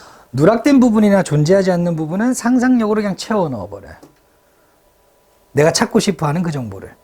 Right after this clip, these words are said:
우리가, 그렇지? 그렇게 하는 거. 이런 것들이 바로 어떤 원리입니다. 어떤 원리냐면,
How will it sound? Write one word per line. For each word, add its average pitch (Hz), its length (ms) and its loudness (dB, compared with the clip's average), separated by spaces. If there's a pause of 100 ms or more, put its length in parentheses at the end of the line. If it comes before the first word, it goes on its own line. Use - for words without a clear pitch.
우리가, 113 320 -4
그렇지? 170 420 -8 (120)
그렇게 - 300 -14
하는 98 140 -14
거. - 140 -14
이런 254 320 4
것들이 139 640 -2 (440)
바로 190 480 2
어떤 202 440 0
원리입니다. 139 760 -2
어떤 120 400 -4
원리냐면, 151 640 -2